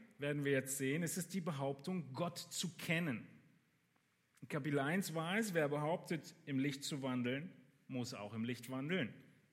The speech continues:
Und jetzt heißt es in Kapitel zwei, Vers drei, wer behauptet, Gott erkannt zu haben. Die einen behaupten, Gott auf rein intellektuelle Weise kennenzulernen.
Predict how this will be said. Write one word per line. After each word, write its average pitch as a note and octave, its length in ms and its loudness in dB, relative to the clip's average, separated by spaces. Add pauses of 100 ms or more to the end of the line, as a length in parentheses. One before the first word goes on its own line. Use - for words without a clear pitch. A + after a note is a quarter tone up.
(340)
Und B2 180 -2
jetzt F#3+ 240 2
heißt C3 340 0
es D3+ 240 0
in B2+ 100 -4
Kapitel A#2 300 -2
zwei, B2+ 300 -2
Vers A#2+ 320 -4
drei, B2+ 400 -6 (340)
wer B2 160 2
behauptet, B2 640 -6
Gott A#2+ 200 -8
erkannt A2+ 480 -6
zu A2 260 -8
haben. A#2 300 -16 (2000)
Die C3 140 2
einen E3 340 2
behaupten, D#3 520 0
Gott D#3+ 300 -2
auf C3 260 -4
rein D3 240 -2
intellektuelle D3 880 0
Weise C#3+ 320 0
kennenzulernen. D3+ 840 -4